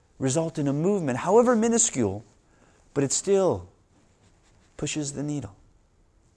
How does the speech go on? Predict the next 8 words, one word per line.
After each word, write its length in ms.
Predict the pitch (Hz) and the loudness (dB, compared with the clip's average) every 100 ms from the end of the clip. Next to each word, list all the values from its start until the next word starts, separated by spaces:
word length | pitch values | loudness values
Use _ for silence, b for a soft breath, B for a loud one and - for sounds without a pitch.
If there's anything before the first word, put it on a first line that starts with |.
| _ - B B B | _ -20 B B B
That 120 | 175 | 4
my 160 | 185 | 6
actions 580 | 180 202 - - 139 123 | 8 6 4 0 0 0
contribute 800 | - 139 - 220 160 104 92 - _ _ _ _ _ _ _ | 0 -2 0 -2 0 -4 -4 -12 _ _ _ _ _ _ _
to 140 | - 143 | -2 0
a 40 | |
greater 340 | 131 131 135 147 | 4 6 6 6
work. 460 | 147 156 107 - | 8 8 6 -2